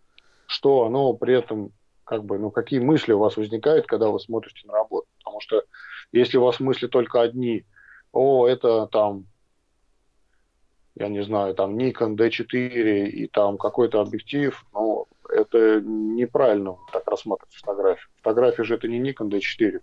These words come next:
фотография — это эмоции, это какие-то,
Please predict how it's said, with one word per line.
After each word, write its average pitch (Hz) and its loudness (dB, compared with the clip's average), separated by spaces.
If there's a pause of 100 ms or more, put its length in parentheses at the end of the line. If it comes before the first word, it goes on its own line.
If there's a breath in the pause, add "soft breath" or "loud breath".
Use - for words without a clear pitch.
фотография — 120 2
это 113 2
эмоции, 113 0 (960)
это 95 0
какие-то, 98 -2